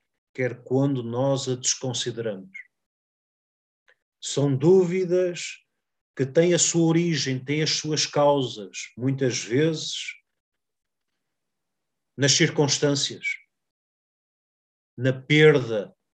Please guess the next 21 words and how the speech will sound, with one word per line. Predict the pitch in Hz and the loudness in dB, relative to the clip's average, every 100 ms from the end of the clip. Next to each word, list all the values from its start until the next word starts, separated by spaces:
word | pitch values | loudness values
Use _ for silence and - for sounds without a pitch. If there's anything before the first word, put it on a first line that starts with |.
| - | -20
de | 110 120 | -8 -2
alguém | 120 117 120 113 | 0 0 -2 -6
querido, | 110 104 98 _ _ _ _ _ _ _ _ _ _ _ _ _ _ _ _ _ _ _ - | -8 -8 -10 _ _ _ _ _ _ _ _ _ _ _ _ _ _ _ _ _ _ _ -4
na | 127 | -2
profunda | 139 151 135 - 170 160 151 | 0 0 -2 0 2 2 2
tristeza | 156 135 - - 147 139 117 107 | 0 -2 -2 -2 0 0 -2 -6
que | 101 - | -8 -4
o | 120 | -2
crente | 131 131 120 - | 0 -2 -4 -6
passa, | 127 123 - - - - _ _ _ _ - | -4 -2 -2 -4 -6 -14 _ _ _ _ -12
na | 120 | -10
desilusão | 117 - 135 123 113 - 117 120 117 101 _ - - _ | -6 -2 -2 -2 -4 -4 -2 -4 -4 -10 _ -20 -20 _
de | - | -4
espírito, | - - 120 113 104 95 - | -4 -4 -6 -4 -6 -10 -14
et | 95 - | -12 -8
cetera. | - - _ - _ _ _ _ _ _ _ - - - | -10 -10 _ -20 _ _ _ _ _ _ _ -20 -20 -2
Mas | 131 | 2
são | 131 156 135 | 6 6 4
dúvidas | 143 180 165 190 180 190 185 - - - _ _ _ _ _ _ | 4 4 4 0 2 0 0 -6 -12 -16 _ _ _ _ _ _
que | 135 | -2
mantêm | 151 143 135 143 147 165 165 170 175 156 | 0 0 0 2 4 2 -2 -6 -12 -16